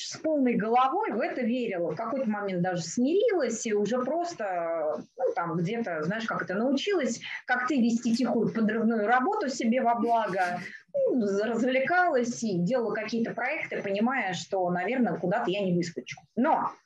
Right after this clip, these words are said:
многие люди искренне в это верят, так же, как и я раньше, что есть какие-то, у них есть какие-то ограничения,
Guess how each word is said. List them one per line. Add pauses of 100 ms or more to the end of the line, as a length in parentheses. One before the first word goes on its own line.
(420)
многие
люди
искренне
в
это
верят,
так
же,
как
и
я
раньше,
что
есть
какие-то,
у
них
есть
какие-то
ограничения,